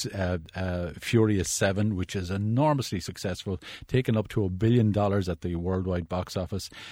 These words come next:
And now he's done San Andreas, and it looks like he's been out promoting. One of the great things about, uh, Schwarzenegger was that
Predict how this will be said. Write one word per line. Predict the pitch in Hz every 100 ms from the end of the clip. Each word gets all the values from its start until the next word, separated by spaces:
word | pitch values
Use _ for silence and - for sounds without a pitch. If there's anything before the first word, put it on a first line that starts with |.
| - -
And | 95
now | 104 120
he's | 110
done | 98 101
San | 90 107 95
Andreas, | 87 95 95 -
and | 107
it | 117
looks | 131 175 -
like | 117
he's | 110 87
been | 104
out | 113 110
promoting. | - 113 110 120 - -
One | 143 185
of |
the | 156
great | 123 139 131
things | 123 101
about, | 101 104 95
uh, | - 95 90
Schwarzenegger | - - 107 107 107 98 90 85
was | 85 90 90 87
that | 92